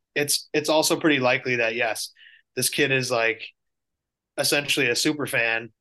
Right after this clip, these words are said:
that pried his way into the door and, and is doing all this extra work, if you will.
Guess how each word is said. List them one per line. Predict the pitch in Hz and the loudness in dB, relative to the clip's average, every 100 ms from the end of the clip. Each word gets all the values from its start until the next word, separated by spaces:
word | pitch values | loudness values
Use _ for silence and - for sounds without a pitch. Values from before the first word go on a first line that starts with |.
| _ _ _ - | _ _ _ -4
that | 120 113 113 - _ _ _ - - | 0 0 -2 -8 _ _ _ -20 -2
pried | 139 143 151 | 2 4 2
his | 131 | 2
way | 139 139 | 2 2
into | 139 120 | 0 -4
the | 113 | -6
door | 120 135 113 110 - _ _ _ _ - | -4 -2 0 -2 -6 _ _ _ _ -6
and, | 123 120 113 110 107 _ _ _ _ _ _ _ _ _ - | -2 0 -2 -4 -12 _ _ _ _ _ _ _ _ _ -6
and | 131 117 113 131 | -4 -4 -6 -6
is | 127 | 0
doing | 165 160 | 4 4
all | 143 | 4
this | 131 - | 0 0
extra | 143 143 147 113 | -2 0 -2 0
work, | 139 156 135 | 2 0 -2
if | - | -4
you | 117 | -4
will. | 110 110 131 | -2 -2 -4